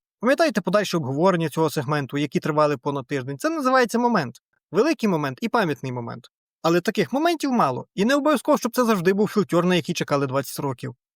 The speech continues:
Є багато інших способів зробити яскравий момент, і ви зараз бачите їх на екрані. Це може бути хілтьорн чи фейстьорн, перемога чи поразка, зрада чи примирення, побиття, автомобільна троща, струмінь пива чи молока,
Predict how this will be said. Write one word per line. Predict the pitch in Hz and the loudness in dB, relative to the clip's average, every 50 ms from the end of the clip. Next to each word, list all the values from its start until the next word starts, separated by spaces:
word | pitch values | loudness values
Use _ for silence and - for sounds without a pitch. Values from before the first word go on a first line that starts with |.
| _ _ - | _ _ -2
Є | 175 247 294 | 0 0 2
багато | 285 262 233 254 - | 2 2 2 2 2
інших | - 214 226 220 - - | 2 2 2 2 -2 -4
способів | - - 190 180 - - 190 202 175 | -2 -2 -2 0 0 -2 -2 -2 0
зробити | 160 170 160 160 175 175 - | 0 0 2 0 0 2 0
яскравий | 165 147 - - 151 151 151 160 | 0 0 0 -2 -2 0 0 0
момент, | 156 151 135 131 127 127 123 - | -2 -2 -2 -4 -4 -6 -6 -6
і | 185 | -2
ви | 220 277 294 | 0 0 2
зараз | 208 185 214 220 214 170 | 2 4 2 2 2 2
бачите | 151 170 175 - - - | 2 0 0 0 -2 -2
їх | 170 160 - | -4 -2 -2
на | 160 156 156 | -2 -2 -2
екрані. | 143 - 143 135 127 123 120 120 - _ _ _ _ _ | -2 -2 -2 -4 -4 -6 -10 -16 -20 _ _ _ _ _
Це | - - 165 | -6 -4 -2
може | 175 180 185 233 | 0 0 0 0
бути | 240 277 - 269 208 | 0 0 0 0 0
хілтьорн | - 294 311 262 - 285 269 254 220 | 2 2 2 2 2 0 0 0 0
чи | - 233 | 0 -2
фейстьорн, | - - 165 151 135 - - 143 127 127 | 0 0 0 0 0 -2 -6 -8 -8 -4
перемога | - 208 226 262 269 277 269 - - | -2 0 0 0 2 2 2 2 0
чи | - 233 | 0 -2
поразка, | - - 196 185 160 131 - - 139 | -2 0 2 2 2 0 -2 -6 -8
зрада | 127 151 214 262 277 254 233 | -2 0 0 2 2 0 -2
чи | - 226 | -4 -2
примирення, | - 220 226 208 180 156 131 127 127 127 127 120 - | -2 -2 0 0 0 -2 -2 -4 -6 -8 -12 -10 -8
побиття, | 202 208 254 - - - 247 | -4 -4 -4 -2 0 2 4
автомобільна | 254 240 208 175 - 226 240 226 226 247 240 233 | 4 4 2 0 -2 -4 -4 -2 -2 -2 -2 -2
троща, | 202 202 208 220 202 - - - | -2 0 0 0 0 0 -4 -8
струмінь | 175 - - 233 247 247 240 196 | -8 -6 -6 -4 -2 0 -2 0
пива | - 185 202 214 196 196 196 | 0 2 2 2 2 2 0
чи | 180 - 247 | 0 0 -2
молока, | 262 247 226 220 190 - - 135 127 - | 0 2 2 0 0 -2 -2 -4 -6 -6